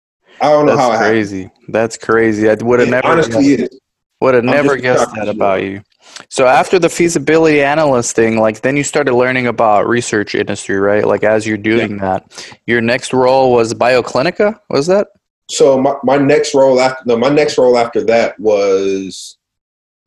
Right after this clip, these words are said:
Speaker 1: so I was working at, um, it was this Inflamax Research. I don't, it doesn't exist anymore.
Speaker 2: Okay.
Speaker 1: But it was a Canadian C R O. And, um, at,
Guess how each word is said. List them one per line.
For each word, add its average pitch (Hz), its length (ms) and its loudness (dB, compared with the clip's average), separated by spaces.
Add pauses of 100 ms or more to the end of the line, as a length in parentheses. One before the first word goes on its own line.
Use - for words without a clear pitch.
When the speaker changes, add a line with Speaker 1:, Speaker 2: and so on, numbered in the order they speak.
(140)
Speaker 1:
so - 120 -2
I 127 40 4
was 143 160 4
working 151 320 2
at, 120 200 2
um, 101 580 -2 (1040)
it 113 80 -2
was 123 140 -2
this 117 220 -8 (160)
Inflamax 139 600 -2
Research. 113 600 -6
I 117 80 0
don't, - 140 -4 (100)
it - 80 -8
doesn't 143 240 0
exist 113 380 -4
anymore. 82 500 -8
Speaker 2:
Okay. 113 260 -2
Speaker 1:
But 127 80 -2
it 131 40 0
was 123 100 -2
a 120 40 -4
Canadian 131 580 0
C 127 220 -2
R 107 240 2
O. 80 200 -8 (500)
And, 110 320 -2
um, 95 560 -2 (580)
at, 120 200 -4